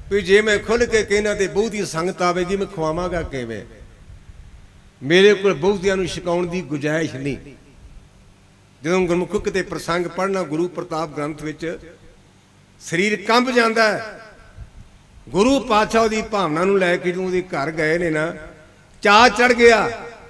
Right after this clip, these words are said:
ਲੇਕਿਨ ਗਰੀਬ ਦੇ ਘਰ ਛੇ ਮੰਜੀਆਂ ਵੀ ਨਹੀਂ ਸਨ। ਤੁਸੀਂ ਪੜ੍ਹ ਸਕਦੇ ਹੋ। ਪਲੰਘੇ ਉੱਪਰ ਗੁਰੂ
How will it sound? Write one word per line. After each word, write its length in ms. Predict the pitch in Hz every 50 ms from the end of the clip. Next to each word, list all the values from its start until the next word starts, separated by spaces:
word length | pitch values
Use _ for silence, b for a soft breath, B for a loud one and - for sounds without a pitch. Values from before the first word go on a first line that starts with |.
| - - - - _ - - - - -
ਲੇਕਿਨ 460 | 139 147 175 190 208 196 175 208 202 202
ਗਰੀਬ 420 | 160 175 170 170 180 196 185 175
ਦੇ 140 | 202 202 190
ਘਰ 200 | - 185 175 165
ਛੇ 300 | 143 - - 175 180 180
ਮੰਜੀਆਂ 460 | 175 160 156 151 139 151 165 180 175
ਵੀ 120 | 165 165
ਨਹੀਂ 200 | 156 147 143 147
ਸਨ। 220 | 131 - 127 110 92 - - 110 - _ _ - - _ - - - - - - - - -
ਤੁਸੀਂ 200 | 170 175 190 175
ਪੜ੍ਹ 200 | - - 202 190
ਸਕਦੇ 360 | - - 160 147 131 123 127
ਹੋ। 100 | 117 95 - 127 120 101 - - - - _ _ _ - - - - - - - - - _ _ _ - - - - - - - - - - - - - - - - - -
ਪਲੰਘੇ 420 | 214 214 226 233 226 220 233 226 214
ਉੱਪਰ 300 | 202 - 226 208 202 190
ਗੁਰੂ 280 | 156 170 185 196 202